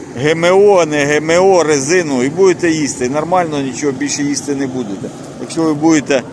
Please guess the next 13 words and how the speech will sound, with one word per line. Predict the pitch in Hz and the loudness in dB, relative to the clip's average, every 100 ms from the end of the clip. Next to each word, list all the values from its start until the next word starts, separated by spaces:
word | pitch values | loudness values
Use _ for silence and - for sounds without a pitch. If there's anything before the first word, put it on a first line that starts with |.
| - - - - - | -16 -18 -16 -16 -10
наїжджати | 147 165 151 143 160 | 0 2 2 2 0
на | 131 151 | 0 -4
фермерів | 165 190 170 135 117 101 - - - - - - - - - | 2 2 2 0 -2 -4 -8 -16 -16 -16 -16 -16 -14 -10 -6
і | |
не | 147 165 | -2 -2
підтримувати | 165 - 160 143 123 113 - 107 | -4 -2 -2 0 0 -4 -4 -8
їх. | 101 - - - - | -10 -12 -16 -16 -6
Так, | - 202 143 | 2 2 2
що | 147 156 | -2 -2
зараз | 127 175 180 | 2 4 2
потрібно | 135 151 139 170 170 | 0 -4 -2 -2 -2
підтримувати | 156 143 156 160 160 160 | -6 -6 -2 0 0 -2
військових. | 147 156 - - 180 120 | -2 -2 -2 2 2 2